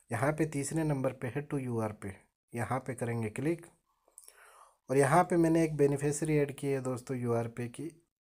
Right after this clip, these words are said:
अगर आपको नहीं पता कैसे ऐड होती है, उस पे मैंने वीडियो बनाया है लास्ट दो दिन पहले या एक दिन पहले। आप मेरे YouTube चैनल पे जाके वो वीडियो देख सकते हैं, ठीक है दोस्तों। सिर्फ मोबाइल नंबर से ही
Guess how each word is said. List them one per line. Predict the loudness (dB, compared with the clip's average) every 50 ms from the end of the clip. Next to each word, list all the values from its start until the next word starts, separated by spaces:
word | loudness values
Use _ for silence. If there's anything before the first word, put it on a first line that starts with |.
| _ _
अगर | -4 -2 -2 -2 -4 -6 -14 _ _ _ 0
आपको | 2 4 4 2 2 0 -6 -12 -6 -4 -2 -2
नहीं | -2 -2 -2 -4 -4
पता | -4 -4 -4 -4 -4
कैसे | -4 -4 -4 -2 0 0 0
ऐड | 0 0
होती | 0 -2 -2 -2 0
है, | 0 0
उस | 0 0 -4 -6
पे | -4 -2 -2 0
मैंने | 0 0 0 0 0 0 0
वीडियो | 0 0 0 0 0 0
बनाया | 0 0 0 0 0 0 -2 -4
है | -6 -8 -8 -10 -16 -20 -20 -20 -20 -20 -20 -20 -20 -20 -20 -20 -20 -20 _ _
लास्ट | -2 0 2 2 2 0 -4 -6 -4 -2 0 0 0 0 0 -2 -4 -8 -14 -20 -20 _ _ -20 _ _ -8
दो | -4 -2 0 0
दिन | 0 -2 -2 -2
पहले | -2 -4 -2 -2 -2 -2
या | -2 -2
एक | -2 -4 -4
दिन | -6 -8 -8
पहले। | -6 -6 -6 -4 -2 -2 -2 -2 -4 -6 -4
आप | -4 -4 -2 -2 -2
मेरे | -2 0 2 2
YouTube | 2 0 0 -2 -4 -4 -2
चैनल | 0 0 0 0 0
पे | -2 -2 0
जाके | 0 0 0 0 0
वो | 2 2 2
वीडियो | 2 2 2 0 0 0
देख | 0 0 0 -2
सकते | -2 -6 -8 -6 -6 -6
हैं, | -4 -4
ठीक | -4 -2 -2
है | -2
दोस्तों। | -4 -4 -6 -6 -6 -4
सिर्फ | -2 -2 -2 -2 -2
मोबाइल | 0 0 2 2 2 2
नंबर | 0 -2 -2 -2 -4 -4
से | -4 -4 -4
ही | -4 -4 -4